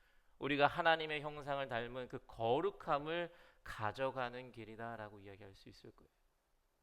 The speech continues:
또 모든 일을 위해서 기도하는 것은 주를 믿는 자로서 하나님의 명령을 따르는 길이고 거룩함을 지키며 하나님의 형상을 회복하는 길이라고까지 우리가 이야기할 수 있어요.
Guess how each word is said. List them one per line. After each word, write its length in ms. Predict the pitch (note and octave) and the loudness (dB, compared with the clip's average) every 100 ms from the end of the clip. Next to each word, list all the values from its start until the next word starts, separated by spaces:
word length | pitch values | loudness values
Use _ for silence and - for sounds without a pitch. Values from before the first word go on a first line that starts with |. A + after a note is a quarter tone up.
| _ _ _ _ _ _ _ _ _ _ _ - | _ _ _ _ _ _ _ _ _ _ _ -6
또 120 | D#3 | 0
모든 300 | C3+ D3 D#3 | 2 2 2
일을 180 | D#3 D3+ | -2 0
위해서 180 | D3 C#3+ | 0 -2
기도하는 460 | C3+ B2+ C#3+ C#3+ C#3 | -4 0 2 2 -2
것은 360 | C3+ D3+ C3+ - - - | -4 -4 -6 -12 -20 -12
주를 340 | - D3 D#3 | -4 0 0
믿는 600 | C#3+ B2 D3+ F3 F3+ F#3 | -2 -4 -2 -2 -2 0
자로서 380 | E3 D#3 D3 - | 4 4 4 0
하나님의 600 | D3+ - G3+ G3 F#3+ F#3 | -2 0 4 4 2 -2
명령을 460 | E3 D3 D3+ D3+ D3 | 0 -2 -2 -6 -4
따르는 460 | - D3 D3 C#3+ C3 | 0 0 0 -6 -4
길이고 480 | C3 B2 B2+ C3+ - - - | -2 -2 -2 -4 -6 -20 -6
거룩함을 680 | A#2+ B2 D3+ - D#3+ D3+ D3 | 6 6 6 2 -2 -2 -6
지키며 480 | C3+ - B2+ B2 A#2 | -8 -8 -6 -4 -4
하나님의 680 | - F3+ F3+ F3 E3+ D#3+ D3+ | 0 4 4 4 0 -2 -2
형상을 480 | C#3 C3+ B2 A2+ A2 - | -6 -6 -6 -6 -8 -12
회복하는 760 | - A3 A#3+ - - D3 C#3 C3+ | -14 -6 -6 -6 -8 -6 -6 -10
길이라고까지 1040 | - A#2+ A#2+ A#2 A2 - G#2+ F#2+ G2+ D3 D#3 - - - - | -10 -6 -4 -4 -4 -8 -8 -8 -10 -10 -12 -20 -20 -20 -18
우리가 220 | G#2 G2+ | -14 -12
이야기할 360 | F#2 G#2 G2+ G2+ | -12 -14 -14 -18
수 140 | - | -18
있어요. 200 | A#2+ - | -20 -20